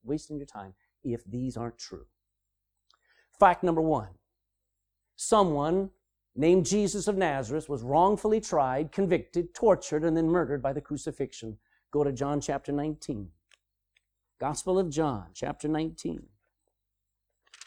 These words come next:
Fact number one, nobody denies the fact that there was somebody named Jesus of Nazareth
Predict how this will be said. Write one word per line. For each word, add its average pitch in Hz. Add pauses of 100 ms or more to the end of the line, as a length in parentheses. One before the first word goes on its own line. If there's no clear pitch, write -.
(140)
Fact 165
number 175
one, 147
nobody 180
denies 185
the 151
fact 151
that 131
there 165
was 165
somebody 151
named 156
Jesus 160
of 180
Nazareth 127